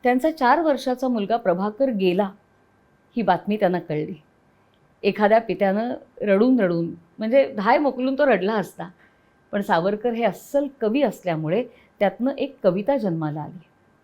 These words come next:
"एके समयी प्रभ्या प्रियाळा विषमवृत्त आले." त्यांच्या मुलाचं नाव होतं प्रभाकर. "एके समयी प्रभ्या प्रियाळा विषमवृत्त आले, वसंत विव्हल लता तरुते विव्हल बहु झाले."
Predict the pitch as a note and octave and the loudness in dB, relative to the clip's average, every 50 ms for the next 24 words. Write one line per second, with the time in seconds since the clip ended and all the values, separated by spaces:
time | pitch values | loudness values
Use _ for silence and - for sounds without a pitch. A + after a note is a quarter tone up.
0 | _ _ _ _ _ _ _ _ _ - A#3+ B3+ B3 - F4+ F#4 F4+ F4+ D#4+ C#4+ | _ _ _ _ _ _ _ _ _ 8 8 8 8 6 2 0 2 2 2 2
1 | C#4 C#4+ D4 D#4+ F4 E4+ - G#3 F#3 G3 G#3+ C4 C#4 C4+ G#3 G#3 F#3+ G3 A3+ A#3 | 2 2 2 0 0 2 2 2 2 2 0 -2 -2 -2 -2 -2 0 0 0 -2
2 | F#3+ G3+ C#4+ - - G#3 G#3 - - E4 F4 E4 A#3+ G3 F#3 - - - D#3+ C#3+ | -4 -6 -6 -6 -6 -6 -6 -4 -2 -2 0 0 -2 -2 -6 -10 -8 -8 -6 -6
3 | C#3 D#3+ G3+ - - _ _ _ _ _ _ _ _ _ _ _ _ _ _ _ | -6 -8 -12 -16 -18 _ _ _ _ _ _ _ _ _ _ _ _ _ _ _
4 | _ _ - G3 F3 E3 G3+ F#3+ F#3 F3 F3 F3 F3 G3+ G3+ F#3 F3 F3 - F#3 | _ _ -2 -2 -2 -2 -4 -4 -2 -2 -2 -2 -2 -4 -4 -4 -4 -4 -6 -4
5 | - E3+ D#3+ D#3+ F3+ G3+ - E3 - - _ _ _ _ _ _ _ _ _ _ | -2 -2 -2 -2 -2 -4 -6 -10 -18 -20 _ _ _ _ _ _ _ _ _ _
6 | _ _ _ - A3 A3+ A3 A3+ D#4 E4+ F#4 F4+ - C#4 B3+ C4 C4 C#4+ D#4+ E4+ | _ _ _ 8 8 8 8 6 2 0 0 2 2 2 4 4 2 2 0 0
7 | - C4+ A3+ G3 G3 A3 B3+ D4 - A#3+ A#3 G#3 A3+ B3 C4+ A3+ B3 D4+ C#4 A3+ | 4 4 4 4 2 0 -2 -2 -2 -2 0 2 2 2 2 0 0 0 -2 -2
8 | G#3 - D4+ F4 G4 E4+ D4+ C#4 C4+ - _ B3+ A#3 G#3 F3 D#3 D3+ D#3 G#3+ F4+ | -2 -2 -4 -4 -2 -2 -4 -4 -6 -4 _ 0 2 2 2 0 0 -2 -4 -6
9 | - - _ _ _ _ _ _ _ _ _ _ _ _ _ F#3+ A3 G#3+ - D#4 | -8 -12 _ _ _ _ _ _ _ _ _ _ _ _ _ 2 4 6 6 6
10 | E4 F4+ E4 F4 E4 C4 C#4+ C#4+ B3 A3+ A#3 B3+ B3 A3 F#3+ - - - _ _ | 6 6 4 4 4 4 4 2 2 2 4 4 4 4 2 -2 -6 -14 _ _
11 | _ _ _ _ _ _ G#3+ A3 G#3+ C4 C4+ C#4+ D4 C#4+ A3+ G3 A3+ C4 B3+ - | _ _ _ _ _ _ 4 4 6 8 6 6 6 4 2 2 2 2 0 0
12 | A3 C4 D4 A3+ F#3+ G3 F3+ F3+ F#3 A3 C#4 E4+ E4+ A#3 G#3 F#3 F#3+ E3 E3 D#3+ | 0 0 0 0 -2 -2 -2 -2 -4 -4 -2 -2 -2 -2 -2 -2 -2 -4 -4 -6
13 | D3+ C#3 E3+ G3 | -8 -8 -10 -12